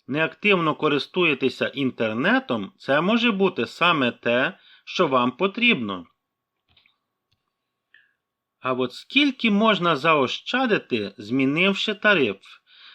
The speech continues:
Розглянемо простий приклад. Якщо ви зараз сплачуєте триста гривень на місяць, а перейдете на тариф за п'ятдесят гривень, то ваша місячна економія становитиме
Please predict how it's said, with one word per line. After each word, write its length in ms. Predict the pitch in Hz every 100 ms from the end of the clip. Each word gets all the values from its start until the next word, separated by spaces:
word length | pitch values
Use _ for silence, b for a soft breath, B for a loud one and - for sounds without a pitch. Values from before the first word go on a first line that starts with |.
| B
Розглянемо 640 | 127 123 185 269 262 226
простий 480 | 208 175 170 - 196
приклад. 520 | 196 151 120 - 98 -
Якщо 380 | 151 - -
ви 180 | 131 131
зараз 440 | - 139 131 131 -
сплачуєте 800 | - 185 180 - 120 107 - 107
триста 600 | - 196 240 - 151 131
гривень 460 | 139 156 117 104
на 140 | 123 208
місяць, 640 | 170 127 117 139 139 _ B B B B B B
а 140 | 151
перейдете 800 | 165 190 196 202 202 220 - 117
на 140 | 131
тариф 400 | 147 185 208 185
за 140 | 113 147
п'ятдесят 600 | - 135 135 - 247 240
гривень, 540 | 185 180 127 104 92 _ b b b
то 160 | - 135
ваша 380 | 117 120 - 170
місячна 720 | 135 147 147 139 - 127 120
економія 640 | - 117 120 147 165 165
становитиме 880 | - 143 135 117 120 123 143 151